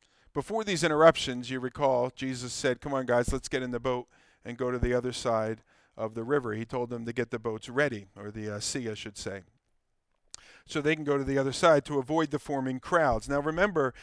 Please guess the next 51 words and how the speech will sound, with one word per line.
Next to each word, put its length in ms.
they 300
are 180
in 160
Capernaum. 680
And 80
I 60
shared 340
with 180
you 160
that 140
Capernaum 580
is 100
sort 260
of 140
at, 200
if 140
you 80
think 220
of 80
the 80
Sea 300
of 100
Galilee 440
like 200
the 100
face 360
of 80
a 80
clock, 400
Capernaum 540
is 100
sort 260
of 400
like 200
twelve 340
o'clock 520
on 460
the 120
face 300
of 120
that 180
clock. 320
Now, 120
the 100
place 300
that 180
they're 100
going 680
in 160
verse 240
twenty-eight 600